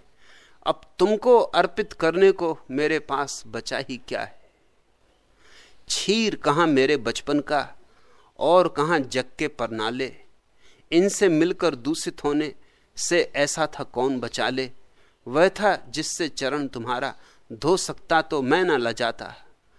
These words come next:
अब तुमको अर्पित करने को मेरे पास बचा ही क्या है? यौवन का वह सावन जिसमें जो चाहे जब रस बरसा ले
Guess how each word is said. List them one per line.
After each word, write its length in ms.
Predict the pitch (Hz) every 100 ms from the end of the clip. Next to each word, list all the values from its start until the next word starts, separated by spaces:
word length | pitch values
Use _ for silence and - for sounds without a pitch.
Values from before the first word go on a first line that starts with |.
| -
अब 220 | - 160 -
तुमको 300 | 185 180 190
अर्पित 360 | 180 165 180 -
करने 340 | 170 175 180
को 260 | 170 156 - _ _
मेरे 300 | 120 139 131
पास 360 | 127 123 131 -
बचा 320 | 107 104 -
ही 220 | 123 117 -
क्या 160 | 110 -
है? 240 | - - _ _ _ _ _ _ - - -
यौवन 480 | 139 160 196 226 240
का 160 | 233 233
वह 200 | 220 202
सावन 460 | - 165 180 220
जिसमें 460 | 202 214 208 226 208 - _ _ _ - _ _ -
जो 260 | 120 151 226
चाहे 420 | 226 208 190 214
जब 200 | 190 180
रस 260 | 147 202 -
बरसा 320 | 170 165 165
ले 220 | 143 139